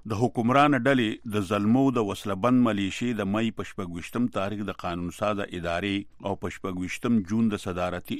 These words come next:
انتخابونو نه وړاندې په خلکو د زور زیاتي له سببه د بورونډي شپېته زره خلک د خپلو سرونو د بچ کولو دپاره ګاونډي ملکونو ته تښتېدلي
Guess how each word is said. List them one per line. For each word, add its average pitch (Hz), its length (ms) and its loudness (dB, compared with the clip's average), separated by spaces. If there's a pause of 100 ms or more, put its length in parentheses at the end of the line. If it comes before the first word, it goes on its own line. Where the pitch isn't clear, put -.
(120)
انتخابونو 90 680 -4
نه 85 80 -4
وړاندې 101 480 -4
په - 140 -10
خلکو 104 380 -6
د 85 180 -8
زور 110 240 -2
زیاتي 92 320 -4
له 92 140 -6
سببه 92 360 -2 (320)
د 104 180 2
بورونډي 117 540 4
شپېته 104 440 -4
زره 101 160 0 (100)
خلک 110 260 -2 (240)
د 92 100 -4
خپلو 101 360 -6
سرونو 110 340 0 (120)
د 87 120 -4
بچ 82 240 -10
کولو 107 240 -2
دپاره 101 340 -2 (100)
ګاونډي 90 500 -4
ملکونو 107 360 -2 (100)
ته 80 160 -2 (160)
تښتېدلي 92 580 -4